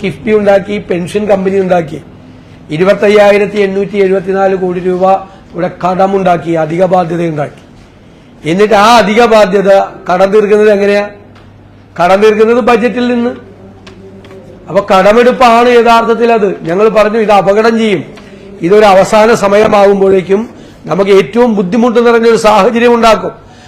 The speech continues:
ആ ബുദ്ധിമുട്ട് നിറഞ്ഞ സാഹചര്യം പ്രതിപക്ഷം നേരത്തെ പറഞ്ഞ സാഹചര്യമാണ് ഇന്നിപ്പോ ഉണ്ടായിരിക്കുന്നത്. ഇന്നിപ്പോ സംസ്ഥാനത്തിന്റെ കടമെടുപ്പ് പരിധിയിൽ നിന്ന് ആ തുക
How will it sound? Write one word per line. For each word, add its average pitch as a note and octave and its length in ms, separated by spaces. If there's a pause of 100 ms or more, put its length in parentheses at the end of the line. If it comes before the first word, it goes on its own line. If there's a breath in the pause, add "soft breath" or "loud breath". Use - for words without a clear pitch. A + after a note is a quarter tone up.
(140 loud breath)
ആ A3+ 240
ബുദ്ധിമുട്ട് B3+ 560
നിറഞ്ഞ A#3+ 240
സാഹചര്യം G#3 920 (240 loud breath)
പ്രതിപക്ഷം A3 520
നേരത്തെ G3+ 500 (100)
പറഞ്ഞ F#3 300
സാഹചര്യമാണ് F#3+ 800 (320 loud breath)
ഇന്നിപ്പോ C4 460
ഉണ്ടായിരിക്കുന്നത്. B3 680
ഇന്നിപ്പോ A#3+ 540 (240 loud breath)
സംസ്ഥാനത്തിന്റെ B3 680
കടമെടുപ്പ് A#3+ 560
പരിധിയിൽ A#3+ 480
നിന്ന് A#3+ 220
ആ A#3 260
തുക G#3+ 140